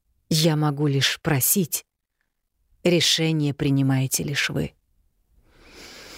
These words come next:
Снежное видение вновь исчезло,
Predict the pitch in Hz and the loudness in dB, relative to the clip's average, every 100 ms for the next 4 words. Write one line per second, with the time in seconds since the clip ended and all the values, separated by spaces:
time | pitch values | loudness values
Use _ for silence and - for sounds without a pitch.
0 | - - - - 180 175 165 160 147 147 | -12 -14 -4 0 2 2 2 2 2 2
1 | 139 147 147 139 139 135 - - - - | 2 2 2 2 2 0 -2 -4 0 0
2 | 143 143 143 143 | 0 -2 -2 -6